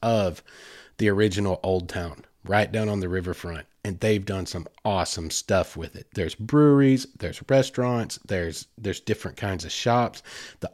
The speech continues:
architecture is amazing. Guys, we're talking seventeen hundreds here. I think all of those buildings are from the eighteen hundreds. Don't misquote me.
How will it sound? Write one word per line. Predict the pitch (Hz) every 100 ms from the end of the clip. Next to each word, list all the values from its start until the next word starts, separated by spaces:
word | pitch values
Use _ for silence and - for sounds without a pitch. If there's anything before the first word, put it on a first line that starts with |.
| -
architecture | 101 113 131 131 131 127 131
is | 123
amazing. | 127 127 127 127
Guys, | 127 127
we're | 131
talking | 160 160
seventeen | 127 139 131 101 110
hundreds | 104 110 80
here. | - 85
I | 135
think | 185 190
all | 151 120
of |
those | 101 98
buildings | - 95 90 85
are | 85
from | 92
the | 87
eighteen | 87 80 87
hundreds. | 87 82 80 -
Don't | 98 80
misquote | 95 - 95 85
me. | 92